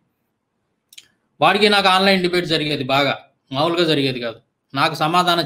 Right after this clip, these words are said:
చెప్పలేక పారిపోయేవాడు అసలు ఈ మధ్య లేకుండా. అట్లా దాదాపు రెండు సంవత్సరాలు వాడికి నాకు discussion అనేది జరిగింది. అవి ఏ స్థాయిలో ఉండేయో ఈ రోజు మే-, నేను మీ ముందు బయట పెట్టేవాడినే. వాడి పోస్టులకు వెళ్ళి వాడితోనే నేను, వాడు ఇంకా వాడి చెంచాగాళ్ళు ఎవరైతే ఉంటారో వాళ్ళందరినీ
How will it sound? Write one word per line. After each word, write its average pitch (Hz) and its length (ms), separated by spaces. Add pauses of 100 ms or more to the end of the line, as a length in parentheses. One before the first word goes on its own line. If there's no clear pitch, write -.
చెప్పలేక 160 320
పారిపోయేవాడు 180 560
అసలు 135 180
ఈ 127 40
మధ్య 135 240
లేకుండా. 131 300 (760)
అట్లా 220 240
దాదాపు 190 360
రెండు 185 160
సంవత్సరాలు 190 420
వాడికి 185 300
నాకు 175 180
discussion 160 440
అనేది 151 200
జరిగింది. 131 340 (580)
అవి 156 140
ఏ 208 120
స్థాయిలో 233 380
ఉండేయో 202 720 (340)
ఈ 185 100
రోజు 233 300
మే-, 214 100
నేను 190 320
మీ 185 80
ముందు 190 220
బయట 180 300
పెట్టేవాడినే. 175 800 (320)
వాడి 185 280
పోస్టులకు 220 460
వెళ్ళి 220 180
వాడితోనే 208 440
నేను, 170 520 (320)
వాడు 190 280
ఇంకా 202 200
వాడి 175 220
చెంచాగాళ్ళు 190 580
ఎవరైతే 180 300
ఉంటారో 160 340
వాళ్ళందరినీ 156 760